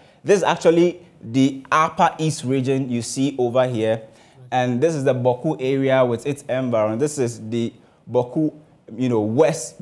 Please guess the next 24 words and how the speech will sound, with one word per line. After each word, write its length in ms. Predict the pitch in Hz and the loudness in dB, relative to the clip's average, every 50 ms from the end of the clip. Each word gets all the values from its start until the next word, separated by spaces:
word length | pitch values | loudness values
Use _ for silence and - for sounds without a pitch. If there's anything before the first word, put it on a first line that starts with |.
| 113 - - 117 - | -16 -12 -10 -6 -2
um, 260 | 117 117 110 104 107 - | 0 0 0 0 -2 -4
you 140 | 113 120 | -4 -4
know, 140 | 113 104 95 | -4 -4 -6
district 480 | 82 95 104 101 127 127 123 - 135 123 | -8 -8 -4 -2 -2 -2 -2 -2 -2 0
that 140 | 123 113 117 | 2 2 2
we're 120 | 120 113 | 0 -2
talking 300 | 110 - 120 - 131 113 | -4 -4 -4 -2 -2 -4
about, 500 | 104 104 107 110 110 117 113 - - - - _ _ _ | -2 -2 0 0 0 0 0 -4 -8 -20 -20 _ _ _
having 360 | _ - 151 135 127 139 139 139 | _ -2 0 0 0 2 0 0
a 60 | 123 | 0
population 600 | 123 123 113 - 123 120 131 135 131 139 135 131 | 0 -2 -4 -2 -2 -2 -2 -2 -2 -2 -2 -2
of 200 | 120 113 - - | -2 -4 -4 -6
more 400 | 113 117 123 139 139 143 143 143 | -4 -4 -2 0 2 2 2 2
than 440 | 139 123 120 120 120 120 120 117 113 | 2 0 -2 -2 -2 -4 -4 -4 -4
one 260 | 123 123 135 143 143 | -4 -2 -2 -4 -4
hundred 380 | 135 - 135 127 123 131 120 | -6 -6 -6 -4 -4 -4 -4
and 120 | 113 110 107 | -6 -8 -8
forty-four 720 | - 139 135 - - 117 - - 113 117 117 120 120 - - - _ - 110 107 | -8 -8 -10 -10 -10 -12 -6 -4 -2 -2 -2 -2 -6 -10 -20 -20 _ -10 -10 -10
thousand. 680 | - - - 131 131 131 123 123 113 98 98 90 90 98 - _ _ _ _ _ _ _ _ _ _ _ _ _ _ _ _ _ _ _ _ _ _ | -6 -2 0 2 4 4 4 2 2 -2 -4 -8 -8 -12 -18 _ _ _ _ _ _ _ _ _ _ _ _ _ _ _ _ _ _ _ _ _ _
Here 360 | - - 240 208 175 170 170 - | -4 2 6 6 8 8 6 4
in 180 | 151 143 135 131 | 4 2 2 4
the 120 | 135 135 | 4 4
yellow 540 | 131 135 160 180 170 147 127 127 131 135 - - | 4 6 6 6 6 6 4 2 2 0 -2 -4
is 320 | 131 131 127 - - - | -4 -4 -4 -6 -12 -18